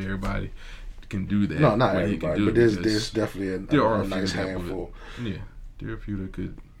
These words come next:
Speaker 1: do that. And like I said, so, you know, when I have to say that when people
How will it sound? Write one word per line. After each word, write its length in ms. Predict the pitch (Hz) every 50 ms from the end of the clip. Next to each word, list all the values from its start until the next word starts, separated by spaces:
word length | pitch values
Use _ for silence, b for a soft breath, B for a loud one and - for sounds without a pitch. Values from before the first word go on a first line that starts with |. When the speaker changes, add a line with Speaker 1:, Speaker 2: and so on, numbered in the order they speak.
| - - -
Speaker 1:
do 160 | - 104 95 95
that. 140 | 98 95 92
And 60 | 98
like 120 | 98 92 95
I 20 |
said, 240 | - - 101 98 98
so, 240 | 101 98 95 92 - - - - B B B B B B B B B -
you 100 | 87 101
know, 60 | 90 87
when 420 | 85 82 82 85 82 78 - - 76
I 180 | 85 90 95
have 200 | 101 110 104 104
to 80 | - 107
say 180 | - 107 98 92
that 180 | 82 78 69 69
when 140 | 82 80
people 260 | - - 92 82 80